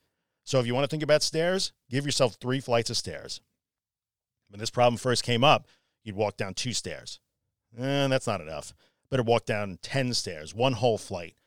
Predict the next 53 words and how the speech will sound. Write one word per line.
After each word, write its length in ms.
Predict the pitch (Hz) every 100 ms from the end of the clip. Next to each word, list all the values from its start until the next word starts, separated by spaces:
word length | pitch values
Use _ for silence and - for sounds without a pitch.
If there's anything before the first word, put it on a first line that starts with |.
| _ _ _ _ _
"Uh, 220 | 110 120 127
that's 140 | 135
not 140 | 107
enough. 380 | 87 87 90 - 110
Let 100 | 123
me 80 |
try 160 | 139 131
twelve. 480 | - - 117 90 78
Let 80 | 123
me 60 |
try 180 | - 139
fifteen." 520 | - 135 - 139 110
Now 120 | 95
you're 140 | 120 131
down 200 | 131 123
two 240 | - 151
flights. 540 | 151 107 78 76 - - _ _ _ _ _ _
Then 200 | 123 127
it's, 140 | 123 147
"Uh, 160 | 165
let 100 | 175
me 80 | 185
try 680 | - 185 170 170 165 156 151
fifteen. 560 | - 208 - 139 117
You 80 | 127
know, 80 | 131
let 80 | 135
me 60 |
try 160 | 147 151
twenty 380 | - 143 156 139
steps." 480 | - 87 76 - -
Now 100 | 110
you're 100 | 117
down 140 | 123
two 140 | 131
flights. 200 | 120 110
"Let 60 | 139
me 60 | 143
try 180 | 147
thirty 360 | 127 - 139 131
steps." 220 | - 110
Now 80 | 156
you're 100 | 160
down 140 | 143
three 180 | 131 135
flights 300 | 123 120 107
and 60 | 101
like, 120 | 95
"Okay, 260 | 104 - 85
this 200 | 98 104
is 80 |
all 100 | 104
right." 200 | 92 80